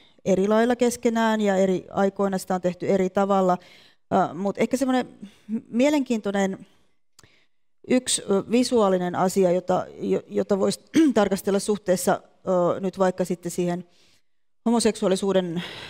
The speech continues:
äm, asemaan ja, ö, ö, hy-, aika jyrkkäänkin muutokseen siinä on, on se, kun,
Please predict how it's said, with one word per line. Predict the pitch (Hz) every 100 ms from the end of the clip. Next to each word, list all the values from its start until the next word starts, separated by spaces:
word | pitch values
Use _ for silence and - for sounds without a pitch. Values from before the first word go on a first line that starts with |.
| -
äm, | - 180 175 175 156 185 - _ _ _ _ _ _ _ _ _ _ _ _
asemaan | - 233 247 220 208 170 165 160 175 -
ja, | 196 185 180 101
ö, | 95 135 - 52 -
ö, | 180 - -
hy-, | 196 196
aika | - 196
jyrkkäänkin | 202 254 254 - 185 175
muutokseen | 180 190 180 175 - 175
siinä | 170 196 185 170
on, | 175 175
on | - 185 185
se, | - 185
kun, | 185 180